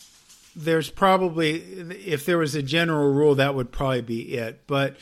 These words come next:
you know, ultimately, it, it always depends on the defendant. It depends on the case, and it's the defendant's choice.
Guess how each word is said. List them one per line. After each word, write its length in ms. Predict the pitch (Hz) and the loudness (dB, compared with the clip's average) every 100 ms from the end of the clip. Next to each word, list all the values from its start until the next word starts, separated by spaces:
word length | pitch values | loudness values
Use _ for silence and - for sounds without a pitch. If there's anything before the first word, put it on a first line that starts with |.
| - _ | -20 _
you 140 | - 160 | -4 -2
know, 120 | 165 | 0
ultimately, 760 | 180 175 185 180 175 170 165 | 2 0 0 -2 -2 -2 0
it, 140 | 143 131 | -2 -4
it 300 | - 160 135 | -6 -4 -4
always 600 | 127 127 143 143 139 - | -2 0 0 0 -2 -6
depends 500 | 127 - 135 139 139 | -10 -6 -4 -2 -2
on 120 | 139 | -4
the 100 | 131 | -4
defendant. 560 | 123 113 139 139 147 147 | -6 -8 -4 -4 -4 -6
It 120 | 123 | -10
depends 460 | 120 - 127 131 | -10 -8 -6 -6
on 140 | 135 120 | -6 -8
the 80 | 117 | -8
case, 420 | - 127 147 139 | -8 -6 -4 -4
and 100 | 127 | -6
it's 200 | 120 - | -6 -10
the 120 | 127 | -10
defendant's 600 | 120 113 143 143 127 - | -10 -8 -4 -2 -4 -8
choice. 520 | - 160 143 104 - | -8 -4 -4 -6 -14